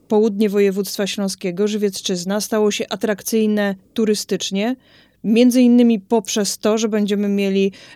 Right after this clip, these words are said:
czyste jezioro żywieckie, które przyciągnie gości, e, że będziemy mieli kanalizację i, no, unormowaną sytuację ściekową.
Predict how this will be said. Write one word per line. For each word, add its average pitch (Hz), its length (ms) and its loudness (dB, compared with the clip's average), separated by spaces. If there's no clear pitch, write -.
czyste 302 320 2
jezioro 214 380 4
żywieckie, 196 960 0
które 190 280 -4
przyciągnie 233 1000 2
gości, 226 680 0
e, 196 360 -4
że 214 140 0
będziemy 220 400 2
mieli 208 280 2
kanalizację 208 1120 0
i, 254 380 2
no, 247 180 2
unormowaną 247 720 4
sytuację 220 960 0
ściekową. 170 800 -4